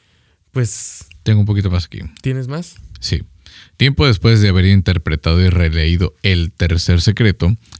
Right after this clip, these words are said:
Speaker 2: Joseph Ratzinger escribió un comentario teológico tratando de explicar la revelación de la pastoriña.
Speaker 1: Ah, ¿sí?
Speaker 2: Quien lee con atención el texto del llamado Tercer Secreto de Fátima,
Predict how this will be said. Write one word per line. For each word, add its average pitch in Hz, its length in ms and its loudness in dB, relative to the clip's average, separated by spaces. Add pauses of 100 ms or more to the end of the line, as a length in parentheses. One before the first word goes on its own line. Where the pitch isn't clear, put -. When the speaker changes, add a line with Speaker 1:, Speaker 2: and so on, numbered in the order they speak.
Speaker 2:
Joseph 110 440 0
Ratzinger 85 680 0 (360)
escribió 90 400 0
un 87 60 2
comentario 87 520 2
teológico 82 800 -4 (220)
tratando 95 500 2
de 95 80 2
explicar 87 480 -4
la 104 140 2
revelación 90 720 0 (300)
de 95 140 4
la 95 120 2
pastoriña. 95 840 -4 (1120)
Speaker 1:
Ah, 143 460 -12 (100)
¿sí? 170 160 -10 (880)
Speaker 2:
Quien 80 360 0
lee 87 120 0
con 98 180 2
atención 90 600 2
el 98 180 2
texto 87 340 0
del 78 200 0
llamado 78 360 2
Tercer 82 440 -2
Secreto 87 440 0
de 73 120 0
Fátima, 73 540 -4